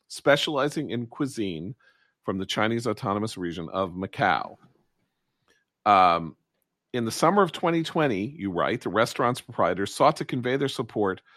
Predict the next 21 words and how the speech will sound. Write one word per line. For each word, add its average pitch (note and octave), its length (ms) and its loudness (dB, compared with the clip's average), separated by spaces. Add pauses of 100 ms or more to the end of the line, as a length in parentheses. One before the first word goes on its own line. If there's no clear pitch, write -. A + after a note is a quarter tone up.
(240)
for B2 160 -2
the G#2 140 2
anti-police D3 520 -4
protests F2+ 460 -4
that E2 140 -4
erupted F2 460 -2
across E2 340 -4
the - 60 -12
country E2+ 300 -8
with F2 140 -8
some E2 160 -8
Instagram F#2+ 520 -6
activism. E2 640 -4 (360)
So - 140 -4
the A2 100 6
restaurant C3+ 440 4
posted - 380 -2
a - 40 0
few C#3 280 0
anodyne A2+ 400 2
messages, G#2 600 -4